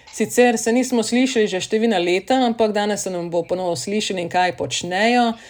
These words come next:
Najprej ga seveda lepo pozdravljamo na slovenski oddaji na radiu S B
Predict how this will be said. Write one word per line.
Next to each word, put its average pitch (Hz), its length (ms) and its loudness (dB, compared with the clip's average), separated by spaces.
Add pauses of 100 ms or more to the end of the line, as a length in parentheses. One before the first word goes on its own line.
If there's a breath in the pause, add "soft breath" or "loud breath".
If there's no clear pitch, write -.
(200 loud breath)
Najprej 214 480 2
ga 196 80 4
seveda 202 400 2
lepo 190 240 4
pozdravljamo 185 840 2
na 156 220 -2
slovenski 156 840 -2
oddaji 156 560 -2
na 151 160 -4
radiu 156 320 -4
S 151 320 -4
B 143 160 -4